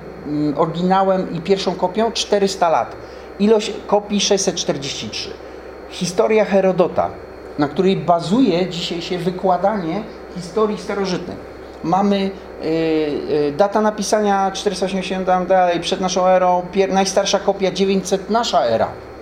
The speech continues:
Tysiąc trzysta pięćdziesiąt lat odstępu. Ilość kopii osiem. Platona teksty. Podstawa filozofii, nie?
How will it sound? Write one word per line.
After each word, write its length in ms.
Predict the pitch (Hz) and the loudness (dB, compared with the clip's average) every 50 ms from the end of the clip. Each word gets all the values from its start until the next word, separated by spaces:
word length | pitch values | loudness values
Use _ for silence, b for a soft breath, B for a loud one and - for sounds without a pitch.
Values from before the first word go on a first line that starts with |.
| B B B B B B B | B B B B B B B
Tysiąc 340 | - 269 262 - 240 220 226 | 0 0 2 4 2 2 2
trzysta 320 | - - 226 - - 220 | 0 -2 0 0 0 0
pięćdziesiąt 480 | 220 - 214 202 185 202 - 208 190 190 | 2 4 2 2 2 2 0 -2 0 2
lat 220 | 202 202 202 202 | 2 2 2 0
odstępu. 500 | 196 190 - - 226 208 196 - - 196 - - - - - - | -2 -4 0 0 0 0 0 0 -4 -8 -8 -8 -14 -16 -6 -4
Ilość 260 | 196 214 226 220 - | 0 0 2 0 0
kopii 420 | - - 196 196 - 220 220 - - - | 0 0 0 0 2 -2 -2 -2 0 2
osiem. 420 | 220 226 214 - - 117 98 101 - - B B B B B B B B - - | 2 2 2 0 -2 -2 -2 -4 -8 -12 B B B B B B B B -2 2
Platona 580 | 220 220 214 214 - 247 240 240 226 220 214 | 2 2 2 4 2 2 2 4 4 2 2
teksty. 540 | 220 - 233 233 226 - - - - 110 107 - - - - - - | 2 2 2 2 2 0 -4 -4 -4 -6 -6 -6 -8 -14 -16 -10 -2
Podstawa 540 | - 208 208 - - - 262 262 262 269 269 | -2 0 0 0 -2 0 0 2 4 2 2
filozofii, 680 | 269 277 277 302 311 294 370 381 381 - 180 143 143 - - - - - | 4 2 2 2 2 2 2 0 0 -2 -4 -6 -6 -6 -10 -4 -2 0
nie? 120 | 208 269 | 2 2